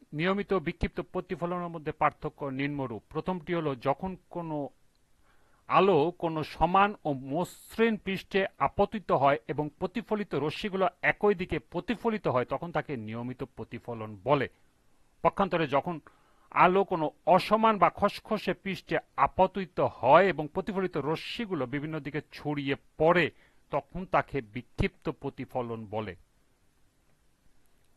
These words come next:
আপতিত রশ্মিগুলো পরস্পরের সমান্তরাল হয় এবং প্রতিফলিত রশ্মিগুলো পরস্পরের সমান্তরাল হয়। অন্যদিকে আপতিত রশ্মিগুলো পরস্পরের সমান্তরাল হয়, কিন্তু প্রতিফলিত রশ্মিগুলো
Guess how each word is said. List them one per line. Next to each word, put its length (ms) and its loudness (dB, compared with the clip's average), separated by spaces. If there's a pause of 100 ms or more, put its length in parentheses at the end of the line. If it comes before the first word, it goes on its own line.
(140)
আপতিত 400 2
রশ্মিগুলো 580 2
পরস্পরের 560 0
সমান্তরাল 580 0
হয় 160 2
এবং 220 -6
প্রতিফলিত 480 -6
রশ্মিগুলো 1040 -4
পরস্পরের 440 -2
সমান্তরাল 600 -8
হয়। 280 4 (1400)
অন্যদিকে 380 0
আপতিত 460 0
রশ্মিগুলো 600 -2
পরস্পরের 440 -2
সমান্তরাল 500 -6
হয়, 220 2
কিন্তু 240 -10
প্রতিফলিত 680 -6
রশ্মিগুলো 1000 -2